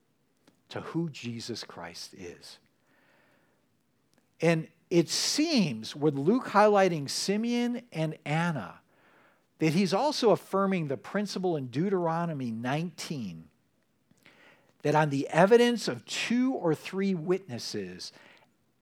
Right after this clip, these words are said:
a charge will be established. Now, this obviously isn't a criminal charge, but Luke is also making it clear to us that two credible,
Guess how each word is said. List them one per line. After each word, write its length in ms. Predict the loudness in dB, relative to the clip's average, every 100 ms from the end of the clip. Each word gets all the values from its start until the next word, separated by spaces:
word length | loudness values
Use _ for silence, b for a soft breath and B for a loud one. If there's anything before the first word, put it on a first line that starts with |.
| _ -6
a 80 |
charge 760 | -4 -4 -4 -4 -4 -4 -6 -8
will 120 | -8
be 160 | -6 -6
established. 600 | -6 -4 -2 -2 -8 -6
Now, 60 |
this 180 | -4 0
obviously 480 | 2 2 2 -4 -2
isn't 220 | -2 -4
a 40 | -8
criminal 460 | -4 -4 -4 -6
charge, 560 | -8 -10 -10 -14 -18 -20 b b b b b b 0
but 120 | 0
Luke 360 | 2 2 2 4
is 160 | 4
also 380 | 4 4 2 0
making 500 | 4 6 6 4 0
it 120 | 0
clear 260 | 0 2 4
to 100 | 4
us 140 | 0
that 260 | -2 -6 -6
two 540 | -8 -2 2 4 4 0
credible, 1000 | -10 -8 -4 4 6 6 4 2 -2